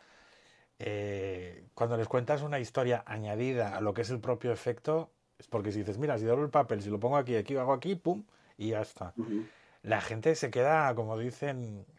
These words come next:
Speaker 1: mis amigos argentinos, que me atrapó la historia. A mí me atrapó la historia. O sea que,
Speaker 2: Claro.
Speaker 1: qué bonito. Sí, sí, sí,
Speaker 2: A mí
Speaker 1: qué
Speaker 2: me gusta
Speaker 1: bonito.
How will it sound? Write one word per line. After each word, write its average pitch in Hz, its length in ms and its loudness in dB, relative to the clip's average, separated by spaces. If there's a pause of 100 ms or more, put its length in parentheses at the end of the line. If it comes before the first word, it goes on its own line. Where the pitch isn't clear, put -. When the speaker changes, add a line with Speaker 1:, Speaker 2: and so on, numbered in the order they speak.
(320)
Speaker 1:
mis 113 180 -6
amigos 117 260 0
argentinos, 123 720 -2
que 127 180 -2
me 110 120 -4
atrapó 107 360 0
la 156 100 2
historia. 156 420 -2 (360)
A 101 120 0
mí 120 220 0
me 151 100 0
atrapó 160 340 4
la 127 120 6
historia. 147 480 0 (160)
O 117 80 -2
sea 104 340 0
que, 95 600 -4 (400)
Speaker 2:
Claro. 98 140 0
Speaker 1:
qué 139 60 4
bonito. 131 640 0
Sí, 123 280 -8
sí, 143 180 -8
sí, 123 200 -10
Speaker 2:
A 123 60 -6
mí 139 80 4
Speaker 1:
qué 156 80 6
Speaker 2:
me - 60 6
gusta 120 220 6
Speaker 1:
bonito. 147 120 6